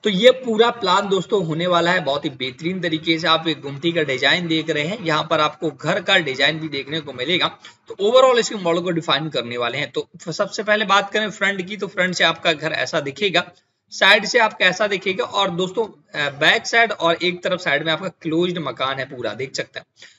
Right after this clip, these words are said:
तो बात करते हैं इसके ground floor की। तो आप जैसे ground floor पर जाते हैं तो ये आपकी stairs हैं।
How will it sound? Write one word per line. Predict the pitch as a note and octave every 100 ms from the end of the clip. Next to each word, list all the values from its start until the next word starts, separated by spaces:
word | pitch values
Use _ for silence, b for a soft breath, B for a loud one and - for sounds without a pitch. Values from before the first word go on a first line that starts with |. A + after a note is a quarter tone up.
| B
तो | G#3+
बात | G#3 A#3 -
करते | A3+ A#3+
हैं |
इसके | A#3+ G#3+
ground | D#3+ D#3 F3+
floor | F#3+ G3+ F#3+
की। | A3 G3
तो | F3+
आप | C3+
जैसे | C#3 C3 D#3+
ground | C3 C3
floor | E3 D3+
पर | A#2+
जाते | A#2 A#2 F#3+
हैं | F3+ - _ B B -
तो |
ये | G3
आपकी | G3 G3 F#3+
stairs | - F3 G#3 G#3
हैं। | F#3